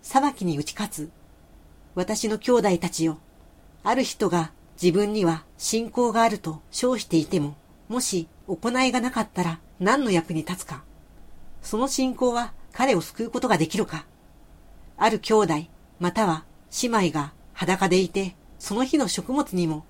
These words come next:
こと書いている場合、あなた方のうち誰かが、「安らかに行きなさい、温まって食べ飽きなさい」というだけで、その体に必要なものを何一つ与えなかったとしたら、何の役に立つか。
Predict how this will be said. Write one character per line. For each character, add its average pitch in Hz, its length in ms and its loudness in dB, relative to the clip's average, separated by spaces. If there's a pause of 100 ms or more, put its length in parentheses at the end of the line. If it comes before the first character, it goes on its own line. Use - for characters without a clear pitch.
こ 185 120 -4
と 233 140 -4
書 190 120 0
い 170 80 2
て 170 100 -2
い 160 80 6
る 160 100 4
場 165 200 4
合、 185 60 4 (720)
あ 175 80 -2
な 208 100 4
た 233 100 4
方 220 220 -2
の 165 100 0
う 151 80 -2
ち 170 260 -2 (220)
誰 220 220 0
か 185 120 0
が、 147 200 -4 (540)
「安 226 240 2
ら 311 120 6
か 233 100 -4
に 185 100 -2
行 170 100 -6
き 214 80 -6
な 226 100 -4
さ 233 160 -4
い、 185 80 -6 (380)
温 220 340 0
ま 247 100 0
っ 254 60 -4
て 180 340 -2 (220)
食 220 140 2
べ 226 80 6
飽 233 80 0
き 269 100 0
な 247 120 2
さ 240 140 2
い」 180 140 -4 (420)
と 277 120 0
い 240 140 2
う 240 100 4
だ 226 100 2
け 233 100 -2
で、 170 220 0 (240)
そ - 160 -4
の 220 120 0
体 226 320 2
に 208 220 -6 (140)
必 - 280 -6
要 262 140 4
な 254 120 2
も 247 100 0
の 233 160 0
を 165 120 -4 (260)
何 233 240 0
一 247 200 -8
つ 185 140 0
与 202 240 2
え - 20 0
な 226 100 -2
か 208 120 -4
っ 196 80 -6
た 185 100 -6
と 175 100 -2
し - 80 -4
た 226 120 2
ら、 175 180 0 (260)
何 247 200 0
の 226 80 2
役 180 200 0
に 165 100 0
立 185 160 -4
つ - 40 -8
か。 - 180 -12